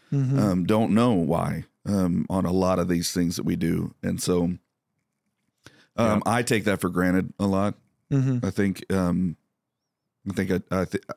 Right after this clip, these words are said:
Speaker 2: I, as being bought into,
Speaker 1: Mm.
Speaker 2: um,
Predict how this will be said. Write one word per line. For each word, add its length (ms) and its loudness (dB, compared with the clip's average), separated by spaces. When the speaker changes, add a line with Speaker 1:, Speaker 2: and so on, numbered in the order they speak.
Speaker 2:
I, 220 -2
as 380 0
being 280 0
bought 300 -2
into, 560 0
Speaker 1:
Mm. 280 0
Speaker 2:
um, 360 4